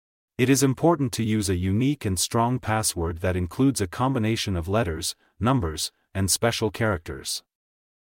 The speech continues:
It is also important to avoid using personal information such as your name, birth date, or phone number in your password.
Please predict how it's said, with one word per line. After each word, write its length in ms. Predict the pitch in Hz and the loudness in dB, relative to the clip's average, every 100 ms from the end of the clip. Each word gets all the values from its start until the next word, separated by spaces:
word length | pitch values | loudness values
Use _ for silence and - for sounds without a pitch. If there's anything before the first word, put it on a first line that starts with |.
| _ - | _ 0
It 100 | 120 | 2
is 140 | 113 | 4
also 380 | 135 175 - 139 | 6 4 4 2
important 480 | 113 - 113 95 85 | 2 2 0 2 0
to 140 | 104 | 0
avoid 380 | 85 98 110 104 | 2 4 4 2
using 320 | 95 95 90 | 0 0 -2
personal 440 | 82 143 - 123 113 | 0 0 2 0 0
information 680 | 107 104 92 98 - 80 | 0 0 0 0 -2 -4
such 300 | 80 92 87 | -2 -2 0
as 120 | 90 | -2
your 120 | 95 95 | 0 2
name, 360 | 110 104 98 - _ | 2 2 -2 -6 _
birth 320 | 90 135 147 | 2 4 4
date, 280 | - 82 76 - _ - | 0 -4 -6 -14 _ 2
or 140 | 117 | 2
phone 300 | - 139 143 | 4 4 4
number 300 | 107 87 85 | 4 2 0
in 200 | 82 92 | -2 0
your 120 | 101 | 0
password. 600 | 95 110 - - 69 62 | 0 -2 -2 -4 -6 -10